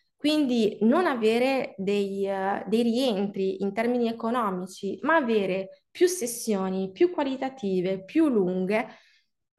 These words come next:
quella doveva essere il K P I che il brand doveva seguire, perché il brand doveva raccontare una nuova storia ed era molto più importante che il cliente rimanesse sul sito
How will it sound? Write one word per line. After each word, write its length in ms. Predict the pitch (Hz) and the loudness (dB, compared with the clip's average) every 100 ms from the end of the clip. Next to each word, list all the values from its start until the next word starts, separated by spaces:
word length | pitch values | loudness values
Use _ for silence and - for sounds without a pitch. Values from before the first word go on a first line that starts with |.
| - | 0
quella 260 | 440 339 | 4 6
doveva 440 | 220 220 190 196 208 | 6 6 4 2 0
essere 260 | 202 202 | -2 -2
il 120 | 202 | -2
K 140 | 202 202 | -2 -8
P 60 | |
I 420 | 208 208 208 202 196 | 0 0 2 0 -2
che 80 | 208 | -2
il 100 | 202 | -2
brand 300 | 196 202 190 | 0 0 0
doveva 360 | 190 190 202 | -2 0 0
seguire, 600 | 196 - 180 196 185 180 180 | -2 -6 -4 -2 0 -2 0
perché 600 | 285 285 - 240 269 277 - - - | 0 0 2 4 4 0 -16 -20 -8
il 160 | - 240 | -2 2
brand 480 | 247 254 302 262 - | 2 2 0 0 -4
doveva 460 | 185 220 233 190 | 0 2 4 2
raccontare 720 | 180 - 269 - 311 311 262 | 0 -2 -4 -4 -4 0 0
una 100 | 320 | 2
nuova 240 | 240 190 190 | 0 0 -4
storia 680 | 185 - 190 175 185 190 196 | -8 -8 -6 -4 -2 -4 -2
ed 180 | 254 | 0
era 160 | 277 240 | 2 2
molto 480 | 208 254 403 392 240 | 4 4 2 2 -4
più 160 | 226 | -2
importante 880 | 220 220 208 220 - 220 175 180 196 | -4 -2 -8 -10 -2 0 0 -2 -6
che 80 | 190 | -4
il 160 | 269 269 | -4 -4
cliente 480 | 269 269 208 202 190 | -2 0 0 -2 -2
rimanesse 500 | 190 202 247 - 240 | 0 0 0 -2 -10
sul 300 | - 202 190 | -8 -8 -6
sito 600 | - 196 175 190 185 | -6 -6 -4 -6 -6